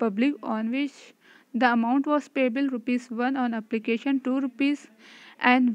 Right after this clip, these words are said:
with five, fifty paisa of premium also included on the, uh, allotment and the balance on call। The company also issued five hundred mortgage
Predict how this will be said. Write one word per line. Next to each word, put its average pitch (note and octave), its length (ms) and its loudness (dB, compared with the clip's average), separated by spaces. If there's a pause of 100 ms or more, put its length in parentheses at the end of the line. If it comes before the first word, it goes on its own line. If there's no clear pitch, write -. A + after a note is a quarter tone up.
with C#4 240 2 (280)
five, A#3 300 2 (240)
fifty C#4 300 0
paisa C#4+ 580 -4 (160)
of B3 120 -4 (200)
premium B3+ 400 2 (200)
also A#3 280 0
included B3 520 0
on A#3 340 -4
the, D4 160 -2 (560)
uh, B3 340 2
allotment G#3+ 540 0 (720)
and B3+ 180 2
the B3+ 60 2
balance A#3 600 0
on C4 200 -2 (180)
call। G#3+ 240 -4 (800)
The B3+ 80 2
company C#4 480 2
also C#4+ 420 0
issued C#4+ 300 -4 (120)
five B3+ 260 0
hundred C#4+ 500 0 (400)
mortgage A#3 640 -2